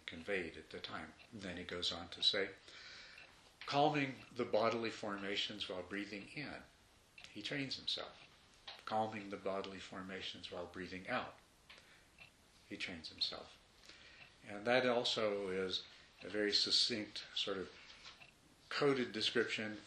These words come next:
for the pacification of the senses and bringing the body to a state of stillness and comfort and imperturbability, where the meditator is no longer disturbed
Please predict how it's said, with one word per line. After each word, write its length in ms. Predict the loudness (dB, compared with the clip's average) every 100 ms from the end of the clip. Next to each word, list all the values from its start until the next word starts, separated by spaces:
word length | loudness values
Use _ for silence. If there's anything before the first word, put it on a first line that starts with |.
| 0
for 300 | 2 2 0 -6 -16 -20 -20 -20 -20 -10
the 360 | -2 0 0 -4 -8 -16 -20 -20 -20 -20 -20 -20 -2
pacification 880 | 2 4 4 2 -2 2 4 2 0
of 80 | 0
the 60 |
senses 680 | 4 4 4 2 0 -2 -4 -6 -10 -18 -18 -12
and 440 | -6 -6 -6 -4
bringing 340 | 2 2 2 -2
the 60 |
body 480 | 0 2 2 2 -2
to 140 | -4 2
a 60 |
state 340 | 4 6 4 0
of 100 | 4
stillness 720 | 6 6 2 -2 -4 0 0
and 240 | 0 -8
comfort 420 | -10 -10 -10 -10 -10
and 280 | -8 -6
imperturbability, 1000 | -4 -4 -2 -2 -2 -2 2 4 2 0 -6 -12 -12 -12 -14 0
where 160 | 4
the 80 | 4
meditator 680 | 2 2 2 0 0 0 0
is 160 | 0 0
no 80 |
longer 340 | -2 -2 -4 -4
disturbed 500 | 4 4 6 2 -2